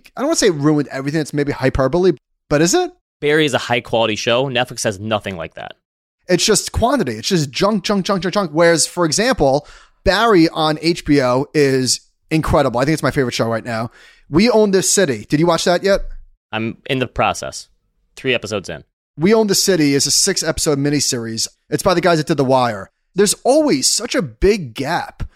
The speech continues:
Speaker 1: between the quality of H B O and pretty much everything else.
Speaker 2: Duncan says Ozark. Also, the Queen, the royal family one, is a pretty high-quality one, but it's few and far between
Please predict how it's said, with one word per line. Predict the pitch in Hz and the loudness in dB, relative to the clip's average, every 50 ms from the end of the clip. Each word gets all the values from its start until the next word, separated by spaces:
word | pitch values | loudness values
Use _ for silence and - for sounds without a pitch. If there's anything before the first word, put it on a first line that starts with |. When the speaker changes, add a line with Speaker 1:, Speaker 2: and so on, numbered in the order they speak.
| _ _ _ _ _ _ _ _ _ - | _ _ _ _ _ _ _ _ _ -6
Speaker 1:
between | 165 - - 208 202 196 | -4 -2 0 2 2 2
the | 170 - | 2 0
quality | - - - 160 170 196 214 226 233 233 214 | -2 -2 -2 -2 0 -2 0 -2 0 2 2
of | 170 127 - - | 2 0 0 0
H | 151 151 160 - - - | 0 0 0 0 -2 -2
B | 139 139 139 | 0 2 2
O | 127 117 107 104 107 104 - _ _ _ _ _ _ _ _ _ - | 0 0 -4 -8 -12 -16 -18 _ _ _ _ _ _ _ _ _ -2
and | 156 156 151 147 131 - | 0 0 0 0 -2 0
pretty | - - - - 220 226 214 208 | 0 0 2 2 -2 0 -2 0
much | 190 175 156 - | 0 0 0 0
everything | - 139 127 131 127 135 120 113 | -2 -4 -4 -4 -4 -4 -6 -6
else. | 104 87 78 - - - - _ _ _ _ _ _ _ - | -8 -10 -8 -6 -6 -6 -6 _ _ _ _ _ _ _ -2
Speaker 2:
Duncan | 151 165 175 208 202 | -2 0 2 2 0
says | 175 185 175 135 | 2 2 0 2
Ozark. | 110 156 143 135 131 127 127 131 - - - - - | 2 2 2 4 4 4 2 2 0 -6 -20 -8 -2
Also, | 131 165 - - 175 | 0 0 0 0 0
the | 147 139 - _ | 0 0 -2 _
Queen, | - - - 139 135 139 143 151 147 151 - _ _ _ _ _ _ _ - | -10 -4 -2 0 0 0 0 -2 -6 -8 -12 _ _ _ _ _ _ _ -4
the | 117 | 0
royal | 117 120 123 120 | 2 2 2 2
family | - 131 123 127 131 127 | 0 -2 -2 -2 0 0
one, | 123 127 127 | 0 0 0
is | 117 | -2
a | 120 - | -6 -8
pretty | - - 131 127 120 | -4 -2 -2 -2 -2
high-quality | 101 107 117 117 120 - 123 120 120 123 | -4 -4 -4 -4 -4 0 0 0 0 0
one, | 120 120 | 0 0
but | 113 107 - | -2 -2 -4
it's | - - - - | -4 -6 -6 -2
few | - 143 | -2 -2
and | 131 113 | -2 0
far | - 113 | 0 -2
between | 104 98 - - 71 65 | -2 -2 -6 -12 -18 -18